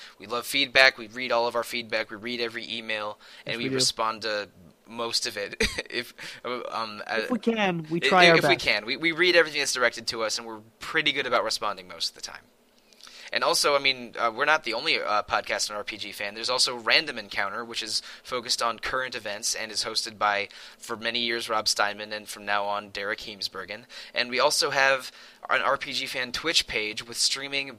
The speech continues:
Speaker 1: basically every evening, speaking, uh, as, you know, as a resident of North America, evening time.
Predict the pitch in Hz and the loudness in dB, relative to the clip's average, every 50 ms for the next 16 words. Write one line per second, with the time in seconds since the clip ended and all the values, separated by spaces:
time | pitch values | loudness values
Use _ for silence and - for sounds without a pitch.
0 | 104 _ _ - 135 160 170 - - 190 - 175 160 143 - 107 147 139 135 139 | -20 _ _ 4 4 6 8 6 6 4 2 0 0 2 4 4 4 2 2 -2
1 | 139 135 98 - 139 139 139 120 117 107 98 101 107 113 120 - - - 120 110 | -4 -4 -4 -4 -6 -6 -6 -6 -6 -10 -10 -10 -10 -8 -4 -4 -4 -4 -4 -6
2 | - 113 110 107 101 101 101 101 98 98 - - - 104 101 101 101 101 98 98 | -6 -8 -6 -6 -4 -2 -2 -2 -2 -4 -6 -6 -6 -6 -6 -6 -8 -8 -8 -6
3 | 95 98 107 107 113 113 113 113 113 107 113 113 113 113 107 104 - 104 104 101 | -6 -6 -6 -4 -4 -4 -4 -4 -8 -10 -12 -10 -8 -10 -10 -10 -10 -8 -4 -4
4 | 98 95 - - 92 95 - 82 98 95 95 98 92 92 110 95 87 90 101 | -4 -4 -4 -6 -10 -10 -10 -12 -12 -12 -14 -16 -14 -10 -10 -10 -10 -10 -14